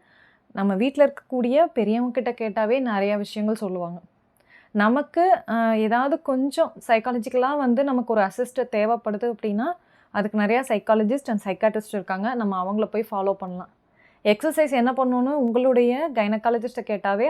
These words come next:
அவங்களே சொல்லிருவாங்க. So, இதெல்லாம் விட்டுட்டு நான் வந்து பேரண்டிங் கிளாஸ்,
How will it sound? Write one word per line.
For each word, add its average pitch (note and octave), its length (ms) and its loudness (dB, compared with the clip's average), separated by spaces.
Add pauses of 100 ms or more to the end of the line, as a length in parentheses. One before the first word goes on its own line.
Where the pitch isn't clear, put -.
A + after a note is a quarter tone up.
அவங்களே G#3 420 2
சொல்லிருவாங்க. F#3 400 -6 (640)
So, - 180 0
இதெல்லாம் B3 320 2
விட்டுட்டு B3+ 600 2
நான் G#3+ 180 -2
வந்து G#3+ 240 0
பேரண்டிங் A#3 500 2
கிளாஸ், G#3 320 -2